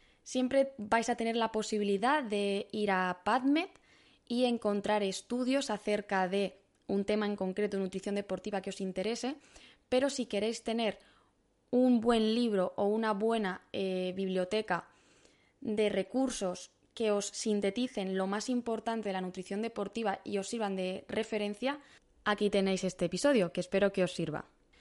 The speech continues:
Mi primera recomendación y opinión va a ser acerca del libro de José López Chicharro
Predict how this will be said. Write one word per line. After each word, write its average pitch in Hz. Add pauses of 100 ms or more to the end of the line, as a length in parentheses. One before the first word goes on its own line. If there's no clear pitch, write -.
(180)
Mi 226
primera 226
recomendación 254
y 240
opinión 233 (120)
va 226
a 262
ser 277 (440)
acerca 254
del 202
libro 285 (520)
de 262 (180)
José 233
López 247
Chicharro 269